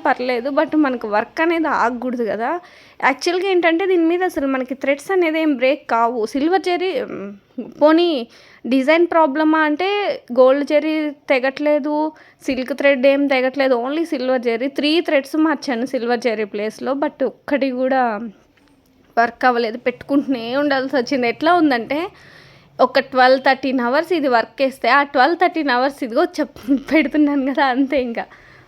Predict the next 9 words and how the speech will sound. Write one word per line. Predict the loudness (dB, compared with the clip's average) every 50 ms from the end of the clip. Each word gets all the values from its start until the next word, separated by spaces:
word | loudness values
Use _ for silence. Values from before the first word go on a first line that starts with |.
| _
నుంచొని | -2 2 6 6 6 6 6 4 2 4
చేస్తున్నట్టే | 2 2 2 0 0 -2 -4 -4 -4 -4 -2 0 0 0
ఉంది. | 0 0 -2 -4 -2 -2
ఇంక | -2 -2 -2 -4
ఈ | -6 -4 -4 -4 -2 0
వర్క్ | 0 0 0 0 -4 -6 -4 -4 -2 -2 -2 -2 -2
నేను | 0 0 0 0 -2
మళ్ళీ | -2 -2 -4 -4 -4 -6 -6 -4
బ్యాక్ | 0 0 2 0 0